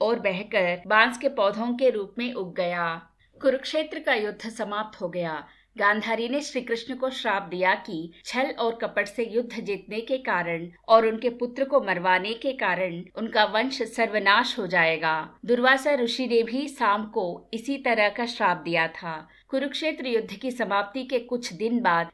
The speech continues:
यादव मदिरा पीकर बांस के पौधों के पास मंडराते रहे। उनमें साम भी था।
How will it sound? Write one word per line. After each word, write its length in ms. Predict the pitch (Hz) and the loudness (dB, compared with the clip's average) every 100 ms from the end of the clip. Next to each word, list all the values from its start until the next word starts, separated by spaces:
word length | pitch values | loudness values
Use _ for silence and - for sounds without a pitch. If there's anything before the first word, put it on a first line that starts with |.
| - | 2
यादव 480 | 208 214 247 214 196 | 6 6 6 2 0
मदिरा 380 | 196 196 226 240 | -2 2 4 4
पीकर 480 | 240 202 - 185 180 | 2 -6 0 0 4
बांस 360 | 190 202 240 | 6 6 6
के 120 | 277 254 | 0 -2
पौधों 420 | 208 190 196 226 | 0 0 -2 -6
के 140 | 240 | -4
पास 340 | 233 220 208 - | -2 2 0 0
मंडराते 580 | 196 175 180 180 175 190 | -2 0 4 4 2 -2
रहे। 500 | 175 170 170 160 156 - | -4 -6 -8 -8 -8 -2
उनमें 440 | 226 240 214 208 | 2 2 2 -2
साम 420 | - 240 214 233 | 4 8 8 6
भी 180 | 220 247 254 | 2 -4 -4
था। 400 | - 185 160 170 | 0 2 2 0